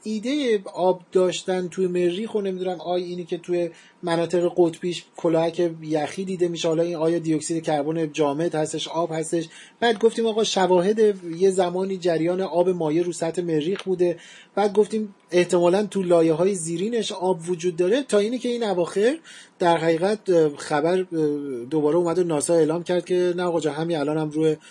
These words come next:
اه، مریخ آب وجود داره. البته که این آب، اه،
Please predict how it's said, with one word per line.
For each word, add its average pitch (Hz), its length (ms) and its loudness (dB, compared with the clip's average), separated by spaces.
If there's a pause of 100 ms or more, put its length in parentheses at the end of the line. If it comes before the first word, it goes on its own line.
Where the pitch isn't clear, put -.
(260)
اه، 131 360 -4
مریخ 143 520 -2
آب 214 240 -4
وجود 233 200 -4
داره. 247 240 2
البته 190 400 2
که 226 120 -4
این 214 240 -2
آب، 202 340 -2
اه، 160 280 2